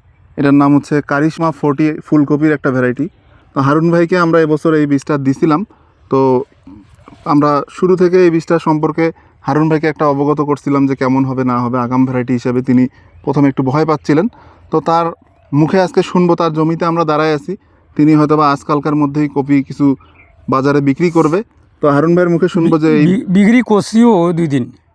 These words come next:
Speaker 1: বিক্রি করছেন?
Speaker 2: হ্যাঁ, দুই দিন বিক্রি করছি।
Speaker 1: এই জমি থেকে?
Speaker 2: হ্যাঁ, কাইলে কাটছিলাম তিন মণ।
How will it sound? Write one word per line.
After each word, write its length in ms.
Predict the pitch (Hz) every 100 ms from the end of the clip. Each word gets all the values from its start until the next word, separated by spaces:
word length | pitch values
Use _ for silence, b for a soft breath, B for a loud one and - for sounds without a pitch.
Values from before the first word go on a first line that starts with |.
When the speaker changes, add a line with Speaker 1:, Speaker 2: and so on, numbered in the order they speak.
| -
Speaker 1:
বিক্রি 200 | 151 180
করছেন? 380 | 170 160 156 120 _
Speaker 2:
হ্যাঁ, 200 | 170 233
দুই 160 | 185 208
দিন 160 | 233 226
বিক্রি 200 | 208 175
করছি। 300 | 131 - 123
Speaker 1:
এই 140 | 165
জমি 200 | 180 180
থেকে? 220 | 175 175 110 -
Speaker 2:
হ্যাঁ, 400 | 185 240 151 117 _ _ _ -
কাইলে 260 | 180 214 254
কাটছিলাম 380 | 247 240 240 202
তিন 160 | 190 170
মণ। 160 | 139